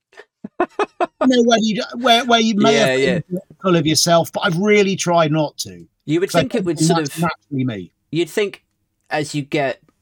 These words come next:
Speaker 1: better known, more famous, uh, you would expect that would put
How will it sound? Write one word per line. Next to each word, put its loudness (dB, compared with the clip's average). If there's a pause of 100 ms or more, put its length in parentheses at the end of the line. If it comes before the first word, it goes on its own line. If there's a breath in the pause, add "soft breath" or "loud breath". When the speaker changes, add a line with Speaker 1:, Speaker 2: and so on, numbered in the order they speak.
(160)
Speaker 1:
better -4
known, -2
more -4
famous, -6 (180)
uh, -6
you -8
would -8 (260)
expect -6
that 0
would -10
put -4